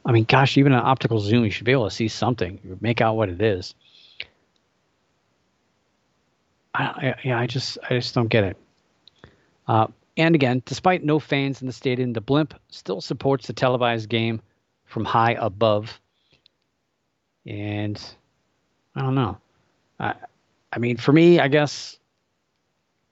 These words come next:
right now I live about, uh, just over twenty miles from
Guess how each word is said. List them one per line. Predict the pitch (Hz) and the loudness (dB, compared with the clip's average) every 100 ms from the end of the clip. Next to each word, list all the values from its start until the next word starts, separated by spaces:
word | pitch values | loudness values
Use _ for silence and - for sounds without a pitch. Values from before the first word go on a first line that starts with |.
| _ - | _ -16
right | 135 135 143 135 | -6 -2 -2 0
now | 135 135 | -2 0
I | |
live | 120 123 | -2 -2
about, | 120 117 110 107 - 135 | -2 0 0 -2 -8 -6
uh, | 120 120 117 117 | -2 -2 -2 -2
just | - 190 | -2 2
over | 240 175 | 2 2
twenty | - - 135 127 | 2 4 4 4
miles | 107 113 117 113 | 2 0 -2 -6
from | - 117 110 107 | -4 -2 -2 -6